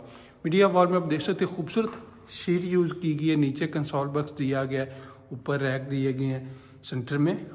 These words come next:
wallpaper लगाया गया, काफ़ी अच्छी space दी गई है। ceiling स्पॉटलाइट यूज़ की गई है, बैक लाइट यूज़ की गई है, सीलिंग डिज़ाइन देख सकते हैं, बहुत ही खूबसूरत इसका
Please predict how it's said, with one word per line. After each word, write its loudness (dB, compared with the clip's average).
wallpaper -2
लगाया 0
गया, -4
काफ़ी -2
अच्छी -4
space -4
दी -4
गई -2
है। -4
ceiling 2
स्पॉटलाइट 4
यूज़ 2
की 2
गई 4
है, 2
बैक 2
लाइट 2
यूज़ 2
की 0
गई 2
है, 2
सीलिंग 2
डिज़ाइन 2
देख 2
सकते -4
हैं, 0
बहुत -2
ही -6
खूबसूरत -6
इसका 0